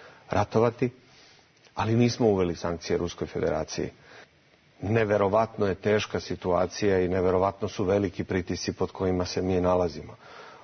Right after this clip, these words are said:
Oni odlaze dotle da ne samo važni zvaničnici nekih svetskih sila,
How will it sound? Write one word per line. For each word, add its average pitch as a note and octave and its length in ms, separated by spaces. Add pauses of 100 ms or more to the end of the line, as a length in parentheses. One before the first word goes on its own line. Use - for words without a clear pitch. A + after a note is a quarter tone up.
(120)
Oni F2 200
odlaze G2 420
dotle G2+ 500 (240)
da F#2 140
ne G2 180
samo G2+ 460 (600)
važni G2 400
zvaničnici F2+ 840 (680)
nekih G2+ 340
svetskih F2+ 440
sila, F2 440